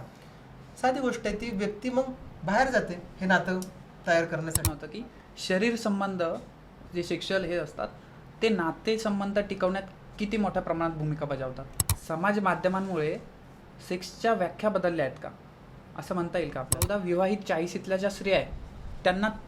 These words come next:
Speaker 2: तरुण मुलं असतील, पंचवीशीतली जी मुलं असतात, त्यांच्याबद्दल आकर्षण वाटतं किंवा ते आवडतात. तर याच्या मागचं कारण काय नेमकं? पण, अ, ह्या सगळ्या प्रोसेसमध्ये, सर,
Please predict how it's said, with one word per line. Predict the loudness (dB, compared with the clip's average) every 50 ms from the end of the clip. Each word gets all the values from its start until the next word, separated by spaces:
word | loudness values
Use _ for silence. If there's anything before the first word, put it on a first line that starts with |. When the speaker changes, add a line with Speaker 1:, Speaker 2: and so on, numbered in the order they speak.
| -6 0 2
Speaker 2:
तरुण | 4 4 4 4 2 0 -2 -6 -8 -8 -6
मुलं | -4 0 4 6 6
असतील, | 4 4 0 -4 -4 -4
पंचवीशीतली | -2 -2 -2 -2 -2 -4 -4 -4 -4 -4 -4 -2
जी | -2 0
मुलं | 0 0 0 0
असतात, | 0 -2 -2 -4 -4 -6 -8 -16 -18 -18 -18 -18 0 4
त्यांच्याबद्दल | 4 6 6 4 4 4 4 4 2 4 6 6 6
आकर्षण | 6 6 6 4 2 2 0 0
वाटतं | 0 0 0 0 -2 -4
किंवा | -2 0 0 0 2 4
ते | 6
आवडतात. | 6 6 6 6 4 2 0 -2 -4 -4 -6 -16 -20 -20 -20 -20 -20 -20 -20 -10 -6
तर | -6 -6 -6 -8 -10 -4
याच्या | 0 0 2 4 4 2
मागचं | 2 2 0 0
कारण | 2 2 2 2 2 0
काय | -2 -6 -4
नेमकं? | -2 0 4 6 6 8 8 6 6
पण, | 4 2 2 0
अ, | -2 -2 -2
ह्या | 0 0 0 2 2 2 2
सगळ्या | 4 4 4 4 2
प्रोसेसमध्ये, | 2 0 -2 -2 -2 -4 -6 -4 -4 -4 -4 -2 -2
सर, | -2 0 -2 -2